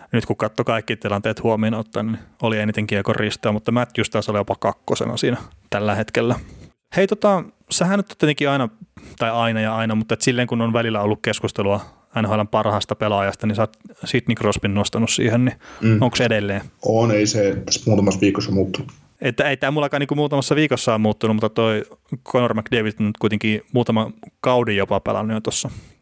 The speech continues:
Speaker 1: N Rissä, niin mä oon itse kyllä, niinku, tavallaan sen valtikan siirtänyt jo eteenpäin, mutta ymmärrän kyllä hyvin sen Crosbyn tavallaan.
Speaker 2: No niin kauan, kun Crosby pystyy pelaamaan tavallaan, ö, tommosella plus kahdeksankymmenen pisteen kausia,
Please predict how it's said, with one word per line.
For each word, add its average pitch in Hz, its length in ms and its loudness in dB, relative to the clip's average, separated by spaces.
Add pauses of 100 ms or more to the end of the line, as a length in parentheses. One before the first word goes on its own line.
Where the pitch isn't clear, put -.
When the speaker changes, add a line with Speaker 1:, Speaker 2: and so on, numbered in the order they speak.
(280)
Speaker 1:
N 104 160 -2
Rissä, 104 300 -4
niin 107 140 -2 (260)
mä 113 140 4
oon 110 180 2 (120)
itse 120 200 -2
kyllä, 104 240 0
niinku, 101 200 -2 (540)
tavallaan 127 340 0
sen 127 120 -2
valtikan 147 420 2
siirtänyt 117 400 2
jo 113 100 2
eteenpäin, 107 600 0
mutta 101 500 -2 (220)
ymmärrän 110 380 0
kyllä 107 200 0
hyvin 107 240 2
sen 107 120 -6
Crosbyn 107 400 -2
tavallaan. 123 440 -6 (240)
Speaker 2:
No 131 180 2
niin 147 180 0
kauan, 127 200 2
kun 127 140 2
Crosby 139 300 0
pystyy 110 300 0
pelaamaan 113 440 2
tavallaan, 104 580 2 (220)
ö, 101 340 4 (260)
tommosella 107 800 2 (200)
plus 120 200 2
kahdeksankymmenen 107 560 0
pisteen 98 300 -6
kausia, 95 380 0